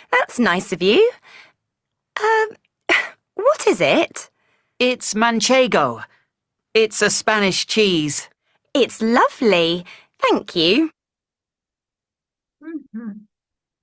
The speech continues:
Speaker 3: Okay, Paul gives Rebecca a manchego. It's a Spanish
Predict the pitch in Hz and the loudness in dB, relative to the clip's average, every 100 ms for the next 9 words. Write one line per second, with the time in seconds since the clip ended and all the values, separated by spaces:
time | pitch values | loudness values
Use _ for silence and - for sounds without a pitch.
0 | _ _ _ _ - _ _ _ _ _ | _ _ _ _ -20 _ _ _ _ _
1 | _ _ _ 302 285 220 196 208 _ - | _ _ _ -14 -10 -8 -10 -12 _ -6
2 | 339 349 330 311 226 254 247 247 202 196 | -4 -4 -6 -10 -8 -6 -6 -8 -10 -4
3 | 233 247 226 208 220 214 196 185 175 - | -2 -2 -4 -6 -6 -6 -6 -8 -10 -10
4 | - 185 175 180 208 240 311 453 - _ | -8 -8 -10 -8 -4 0 0 -2 -6 _
5 | _ _ _ _ _ _ _ _ _ _ | _ _ _ _ _ _ _ _ _ _
6 | _ _ _ _ _ _ _ _ 262 269 | _ _ _ _ _ _ _ _ -6 -4
7 | 269 233 190 - - 233 240 240 226 214 | -6 -6 -6 -6 -6 -4 -4 -4 -6 -6